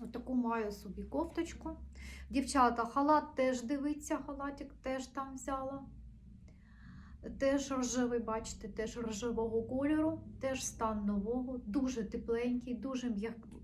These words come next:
м'який, дуже такий тепленький, дуже приємний, м'ягесенький такий. Отакий, дівчата. <clears throat> Отаку маю я кофточку. Дуже така вона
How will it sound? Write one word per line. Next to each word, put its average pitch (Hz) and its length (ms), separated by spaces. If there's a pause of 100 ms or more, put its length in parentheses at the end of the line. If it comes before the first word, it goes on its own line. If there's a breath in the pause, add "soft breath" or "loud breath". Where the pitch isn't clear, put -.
(120)
м'який, 240 680
дуже 247 380
такий 226 340
тепленький, 208 960 (480 loud breath)
дуже 262 300
приємний, 220 1080 (200)
м'ягесенький 220 760
такий. 269 460 (1300 loud breath)
Отакий, 277 480
дівчата. 240 720
<clears throat> - 1600
Отаку 247 440
маю 240 420
я 220 300 (720 soft breath)
кофточку. - 640 (840)
Дуже 220 240
така 185 400 (200)
вона 190 360